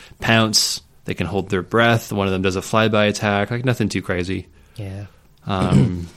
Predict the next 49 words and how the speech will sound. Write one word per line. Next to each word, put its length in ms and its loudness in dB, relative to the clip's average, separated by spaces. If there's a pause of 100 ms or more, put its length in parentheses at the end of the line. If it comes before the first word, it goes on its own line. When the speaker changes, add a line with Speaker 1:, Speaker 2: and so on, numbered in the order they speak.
(200)
Speaker 2:
<clears throat> 300 -20
Speaker 1:
but 160 -2
they're 100 0
Speaker 2:
Uh, 100 -4
Speaker 1:
fun. 320 -6 (260)
Speaker 2:
Tyrannosaurus 840 -4
Rex 300 -4
can 220 -4
Speaker 1:
They're 120 -4
fun. 400 -10 (300)
Speaker 2:
can 100 -2
it 60 2
swallow 320 6
you 180 6
whole 260 8
in 120 2
this 200 2
one? 240 0 (220)
Speaker 1:
It 80 0
mentions 380 6
it 120 8
in 200 6
the 100 2
description. 720 -2
Sorry, 180 0
I 80 2
hit 80 0
the 120 0
Speaker 2:
Okay. 60 0 (100)
Speaker 1:
mic. 200 -8 (440)
But, 260 -4
uh, 460 2
it 20 0
doesn't 220 0
say 240 4
it 80 -4
in 80 -4
here. 280 -2
Oh, 100 4
Speaker 2:
Oh, 20 4
Speaker 1:
wait, 160 6
Speaker 2:
yeah. 100 0
Speaker 1:
no. 320 2 (100)
Target, 420 0
small 180 -6
creature. 420 -2
It 80 -4
is 80 -4
grappled. 680 0